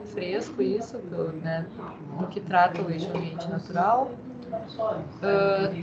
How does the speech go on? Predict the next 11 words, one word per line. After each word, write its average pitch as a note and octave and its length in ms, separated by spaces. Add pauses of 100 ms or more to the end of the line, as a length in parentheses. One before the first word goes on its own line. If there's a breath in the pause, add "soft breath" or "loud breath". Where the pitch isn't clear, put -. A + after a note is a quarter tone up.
(200)
a G3+ 120
partir A#3+ 560 (240)
do G#3 100
trabalho F#3+ 460
da F#3 180
conferência F#3+ 640
de F3+ 120
discussão F#3+ 500
do F#3 80
segundo F3 440
dia, F3+ 400